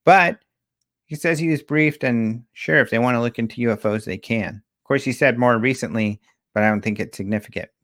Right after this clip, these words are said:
personally. Some people do, but I don't see it. Senators get classified briefing on sightings. Another Brian Bor-, Bender story.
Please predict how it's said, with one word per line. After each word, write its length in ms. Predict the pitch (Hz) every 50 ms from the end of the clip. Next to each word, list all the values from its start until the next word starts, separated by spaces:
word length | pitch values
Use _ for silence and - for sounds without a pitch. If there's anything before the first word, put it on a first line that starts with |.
| _ -
personally. 540 | - 120 113 110 - - - 98 90 95
Some 220 | 107 - - 113 110
people 280 | 110 120 113 - 98
do, 300 | 90 101 107 104 98 85 - -
but 200 | 78 - - _ _ _ _ _ _ _ _ _ _ -
I 120 | 110 107
don't 180 | 107 101 - -
see 160 | - 120 110
it. 160 | 98 92 - _ _ _ _ - - _ _ _ _ _ _ - - _ _ _ _ _ _
Senators 720 | - - - - 214 226 233 247 247 240 240 240 254 233
get 360 | - _ - 196 196 160 - -
classified 840 | - - 160 165 180 170 - 190 - - 185 185 175 147 - _
briefing 560 | - 143 151 170 180 160 - 156 143 135 123 -
on 240 | 131 123 123 117
sightings. 640 | - - - - 143 143 135 135 123 110 101 - -
Another 420 | 107 117 117 127 135 147 165 165
Brian 460 | 147 143 156 156 151 147 143 127 113
Bor-, 360 | 117 123 139 147 147 - 143 123 _ _ -
Bender 280 | 143 147 160 156 151 135
story. 500 | - - - 117 110 107 110 110 107